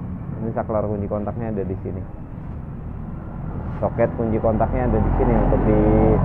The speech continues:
bit garbu. Sama, dia di bawah kontak, dekat kontak. Oke, kita lepas soket kunci kontak. Nah, ini kita lepaskan kabel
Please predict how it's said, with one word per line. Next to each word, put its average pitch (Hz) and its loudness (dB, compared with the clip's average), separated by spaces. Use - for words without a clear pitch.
bit 131 8
garbu. 123 8
Sama, 120 6
dia 135 8
di 131 8
bawah 117 10
kontak, 120 6
dekat - 6
kontak. 113 10
Oke, 151 4
kita 139 10
lepas 160 8
soket 156 6
kunci 147 4
kontak. 139 6
Nah, 147 4
ini 139 6
kita 156 10
lepaskan 147 6
kabel 156 6